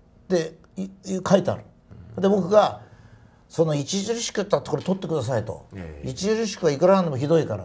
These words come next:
Speaker 1: と。
Speaker 2: はい。
Speaker 1: 言ったら、僕が言ったら、そういう質問したら、えー、経産省の課長が出てきて、
Speaker 2: ええ。
Speaker 1: それで延々とそのくだらない答えを二十分するんですよ。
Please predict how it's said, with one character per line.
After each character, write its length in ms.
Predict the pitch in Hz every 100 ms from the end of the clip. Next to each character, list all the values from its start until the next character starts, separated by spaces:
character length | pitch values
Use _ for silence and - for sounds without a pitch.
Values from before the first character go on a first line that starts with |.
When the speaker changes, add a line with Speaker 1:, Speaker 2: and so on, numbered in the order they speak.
| -
Speaker 1:
と。 60 |
Speaker 2:
は 60 | 90 78
い。 100 | 73 -
Speaker 1:
言 100 | 175
っ 20 |
た 180 | 175 269
ら、 140 | 202
僕 160 | 135 165
が 60 | 147
言 80 | -
っ 20 |
た 140 | 220
ら、 100 | 160
そ 60 | 131
う 40 |
い 20 |
う 20 | 123
質 120 | 165
問 140 | 151
し 80 | 131
た 100 | 226
ら、 220 | 160 110 - _ _ _ -
え 280 | 143 147 143
ー、 20 |
経 160 | 147 165
産 160 | 170
省 160 | 135 135
の 100 | 127
課 120 | 123
長 140 | 127 151
が 80 |
出 100 | 147
て 80 | 143
き 100 | 117
て、 80 | 113
Speaker 2:
え 140 | 98 -
え。 200 | 87 73 - -
Speaker 1:
そ 140 | - 165
れ 60 |
で 360 | 160 160 147 151
延 360 | 156 208 220 214
々 100 | 190
と 140 | 202
そ 100 | 160
の 120 | 180
く 160 | 175 -
だ 120 | 180
ら 80 | 170
な 160 | 180 175
い 220 | 170 165 - -
答 300 | 156 175 151
え 60 |
を 140 | 127 113
二 200 | 123 160
十 140 | 269
分 220 | - 127
す 100 | 104
る 80 | 98
ん 60 | 78
で 80 |
す 100 |
よ。 40 | -